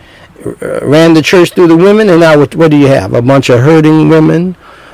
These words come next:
a bunch of, listen to me very carefully. This is what makes my sweet evangelical women friends mad. Oh, ho, ho!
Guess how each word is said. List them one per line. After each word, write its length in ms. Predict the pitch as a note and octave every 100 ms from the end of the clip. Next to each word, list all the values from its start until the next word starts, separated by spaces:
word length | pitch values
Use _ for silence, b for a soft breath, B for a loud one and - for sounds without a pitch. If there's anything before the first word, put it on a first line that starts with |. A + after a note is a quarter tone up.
| B
a 100 | -
bunch 340 | A#2+ C#3 -
of, 100 | A2+
listen 300 | A#2+ F3+ A#3+
to 80 | G3+
me 100 | G3
very 300 | F3 F#3+ G3+
carefully. 480 | - F3 D#3+ C#3 C#3+
This 180 | E3+ D#3+
is 80 | D#3
what 140 | D3
makes 320 | D3 C3+ -
my 240 | D3+ B2+ B2
sweet 360 | - D3+ C#3
evangelical 680 | A#2+ B2+ A#2+ B2+ C3 A2+ A#2+
women 360 | A#2 C3 B2+ A2+
friends 560 | - B2 A2+ G#2 - - B B B
mad. 800 | A2+ A#2+ C3 A#2+ G#2+ A2+ B2 - - _ _ _ _ _ _ -
Oh, 80 | -
ho, 200 | B3+ C4
ho! 560 | C#4 C#4+ E3 - B2